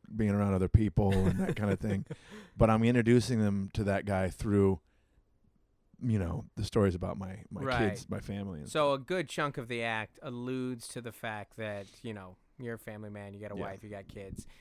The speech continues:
Speaker 1: Yeah.
Speaker 2: And still, like me, you get the question, "D-, do you really have kids?"
Speaker 1: Oh, all the time.
Speaker 2: <laughs> What is that?
Speaker 1: When you, you, you, you were,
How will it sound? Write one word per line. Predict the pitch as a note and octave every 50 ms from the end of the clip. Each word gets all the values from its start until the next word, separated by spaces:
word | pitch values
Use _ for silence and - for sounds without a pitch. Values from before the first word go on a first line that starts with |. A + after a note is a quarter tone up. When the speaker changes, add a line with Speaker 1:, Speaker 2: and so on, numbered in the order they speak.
| _ _ - - -
Speaker 1:
Yeah. | C3 C3
Speaker 2:
And | C3 B2+ B2+ C3 B2+ B2+ B2 A#2+
still, | A#2 - - - - D#3 D3 B2+ A#2 A2+ A#2 B2+ C#3+ D3 - _ _ B2+
like | A#2+ B2 C3+ D3 - -
me, | C3 C3 B2+ A#2 G#2+ G2+ G#2 B2+ D#3+ E3+ _ _ _ _ _ _ _ _ _ _ _ _ _ -
you | A#2+ A#2+
get | A#2+ B2 A2+ -
the | B2+ A2+
question, | - - B2 A#2 A2 - - - A2+ A2 G#2+ G#2+ A2 - _ _ _ _ _
"D-, | - D#3+ - _ -
do | D3+ - E3+
you | E3 E3
really | E3 E3 D#3+ D#3 D#3 D3+
have | D#3 D#3 D#3 D3 -
kids?" | - - E3+ E3+ F3+ E3+ - - -
Speaker 1:
Oh, | B2+ A#2+
all | A2+ G#2 D2+ A#2 A#2
the | G#2+ G#2
time. | - A#2+ G#2 F2+
Speaker 2:
<laughs> | - - - - - _ - -
What | C4 D4+ E4+
is | - - - -
that? | - C4+
Speaker 1:
When | C3 C3+
you, | D3 D#3 C#3 A#2 G2
you, | G2 C#3+ D#3 - -
you, | E3+ F3 E3+
you | E3+ F3+ F3
were, | F3+ E3+